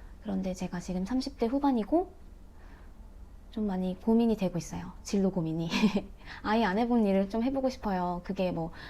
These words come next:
아르바이트가 됐든 아니면 뭐 정말 정규직 형태가 됐든 지금이라도 좀 늦지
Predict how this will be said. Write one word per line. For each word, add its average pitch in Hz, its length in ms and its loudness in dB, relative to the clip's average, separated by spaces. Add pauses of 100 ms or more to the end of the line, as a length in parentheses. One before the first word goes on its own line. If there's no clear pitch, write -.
아르바이트가 202 600 0
됐든 185 680 -2 (400)
아니면 180 480 -4
뭐 170 260 -4 (280)
정말 180 380 -8
정규직 190 420 0
형태가 233 380 -2
됐든 214 380 -4 (340)
지금이라도 208 520 0
좀 196 200 -2
늦지 190 680 -2